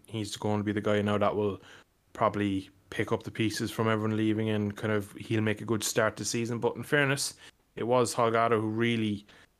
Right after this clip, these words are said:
played all his cards right, and he really was deserving his victory, and, uh, had a small little incident when he crossed the line, rolled off, and unfortunately Joel Kelso went into the back of him. I don't think there's any issue or injuries for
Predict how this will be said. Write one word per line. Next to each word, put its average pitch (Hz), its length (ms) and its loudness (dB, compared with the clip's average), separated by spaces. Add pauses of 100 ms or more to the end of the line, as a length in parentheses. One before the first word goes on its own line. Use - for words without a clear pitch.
(120)
played 110 360 4
all 110 200 6
his 104 120 2
cards 104 460 0
right, 104 260 2
and 98 420 -4
he 127 60 -10
really 110 340 0
was 104 280 4
deserving 101 420 2
his 95 120 -4
victory, 98 580 -4
and, 98 240 -6
uh, 98 120 -2
had 101 140 -6
a 98 40 -4
small 143 340 2
little 117 180 4
incident 127 320 0
when 107 80 -2
he 98 60 -4
crossed - 260 -4
the 107 80 -8
line, 107 320 -2 (400)
rolled 117 280 6
off, 117 280 4
and 107 100 0
unfortunately 104 720 0
Joel 107 220 -2
Kelso 110 340 -4
went 101 160 -4
into 104 140 -6
the 101 60 -6
back 101 280 0
of 101 120 -6
him. 101 80 -6
I 98 60 -8 (200)
don't 131 220 0
think 127 160 -2
there's 120 100 -2
any 123 220 2
issue 117 420 0 (380)
or 110 120 0
injuries 110 520 0
for 107 960 4